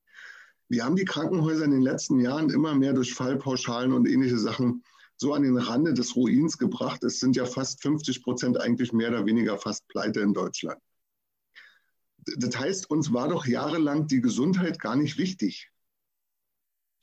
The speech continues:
Wir haben privatisiert wie die Blöden und haben alle möglichen Sachen vorgenommen, die aber nichts mit der Grundversorgungssicherheit zu tun haben, die wir da haben.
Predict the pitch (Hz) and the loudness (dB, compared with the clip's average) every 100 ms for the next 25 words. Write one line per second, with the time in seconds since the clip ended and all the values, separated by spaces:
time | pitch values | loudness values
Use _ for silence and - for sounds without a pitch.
0 | _ - 113 143 156 160 127 123 131 110 | _ -6 -2 0 0 0 0 0 0 2
1 | 180 196 165 160 135 151 170 175 147 135 | 0 2 0 2 2 2 2 2 2 4
2 | 127 - 120 143 143 117 170 165 151 151 | 2 0 0 2 2 0 2 2 2 2
3 | 151 123 156 175 123 - 120 127 131 156 | 0 0 0 0 0 0 2 4 4 2
4 | 254 - 127 131 143 214 - - 143 123 | 2 0 0 2 4 2 -2 -2 0 0
5 | 110 143 185 185 156 139 139 143 139 131 | 0 0 0 0 -2 0 2 2 2 0
6 | 143 127 123 107 - 127 127 120 - 101 | 0 -2 -4 -6 -2 0 4 2 2 0
7 | 92 90 98 - | -2 -4 -6 -14